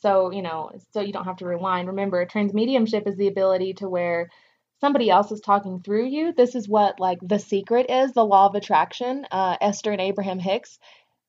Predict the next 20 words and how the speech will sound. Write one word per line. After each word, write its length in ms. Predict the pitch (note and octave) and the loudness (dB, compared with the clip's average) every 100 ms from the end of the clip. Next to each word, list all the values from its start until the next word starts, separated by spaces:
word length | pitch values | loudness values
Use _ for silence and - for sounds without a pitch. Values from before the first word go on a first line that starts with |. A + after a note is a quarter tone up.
| - | 0
Abraham 800 | B3 B3 A3+ G#3+ G3 G3 G3 - _ G#3+ | 2 4 2 2 0 -2 -6 -14 _ -2
is 180 | G#3 F3+ | -2 0
the 420 | G3+ F#3+ F3+ F3+ G3 | 2 2 0 -4 -2
name 440 | G#3+ A3 A3+ G#3 | 0 2 0 0
of 300 | F#3 F#3+ F#3 | -2 -4 -6
the 380 | F#3+ F#3 F#3 F3+ | -10 -8 -10 -6
energetic 560 | G3+ G3+ G3+ F#3 F3+ | -2 -2 -2 -4 -6
frequency 600 | - G3 G3+ G3 F#3+ F3+ F3 | -8 -8 -6 -8 -6 -8 -2
that 400 | F3 E3+ E3 - _ _ _ _ - | 0 2 0 -8 _ _ _ _ -4
it 320 | F#3 - - _ _ _ - | -2 -4 -8 _ _ _ -12
labeled 560 | G3 G#3 C#4 F#4+ G#3+ F3+ | -6 0 2 2 0 -2
itself 720 | E3+ - F3+ E3+ D#3+ F3+ _ _ _ _ _ | -4 -4 -2 0 0 -2 _ _ _ _ _
so 340 | - - G#3 G3 | -6 2 2 4
that 380 | F#3 E3+ E3 - _ - | 4 2 0 -8 _ -8
people 260 | C#4 D4+ | -6 -2
would 120 | C4+ G#3+ | -4 -2
be 140 | A3+ | -2
able 280 | G#3 G3+ G3+ | -2 -2 -6
to 540 | - G#3 F#3 F3+ F#3 - _ - | -6 -4 -2 -4 -8 -14 _ -4
understand 1040 | A#3 A3 G#3+ - G3+ G3+ G3 F3+ F3+ F3+ | 0 0 -2 -4 -6 -4 -2 -4 -4 -8